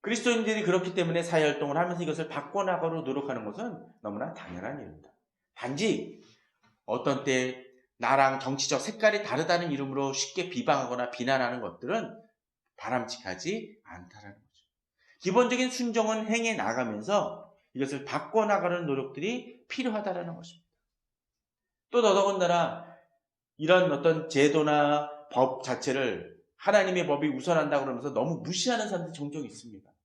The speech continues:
예를 들자면 예전에 교회에서 무슨 건물을 지을 때나 뭐 기도원 같은 거를 세울 때 그 법보다는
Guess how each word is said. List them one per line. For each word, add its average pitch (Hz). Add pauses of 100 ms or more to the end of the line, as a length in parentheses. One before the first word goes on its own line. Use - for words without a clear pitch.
(680)
예를 170
들자면 165
예전에 143 (100)
교회에서 143
무슨 123 (140)
건물을 139
지을 127
때나 123
뭐 120 (160)
기도원 151
같은 135
거를 123
세울 135
때 139 (300)
그 180
법보다는 143